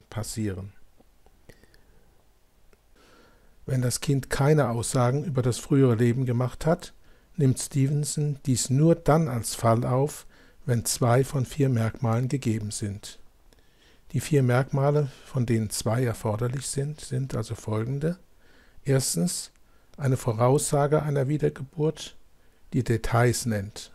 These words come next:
also nicht etwa nur, „Ich werde wiedergeboren“. Zweitens ein Ankündigungstraum,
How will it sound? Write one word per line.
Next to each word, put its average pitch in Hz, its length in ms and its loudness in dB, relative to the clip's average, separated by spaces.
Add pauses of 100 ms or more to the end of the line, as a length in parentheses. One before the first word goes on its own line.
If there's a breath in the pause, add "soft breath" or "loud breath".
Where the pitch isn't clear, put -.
also 120 240 -4
nicht 123 240 -2
etwa 120 280 -2
nur, 113 280 -2 (240 soft breath)
„Ich - 160 -10
werde 110 240 -2
wiedergeboren“. 110 720 -6 (1040)
Zweitens 127 720 -2 (120)
ein 127 200 -2
Ankündigungstraum, 143 1200 -2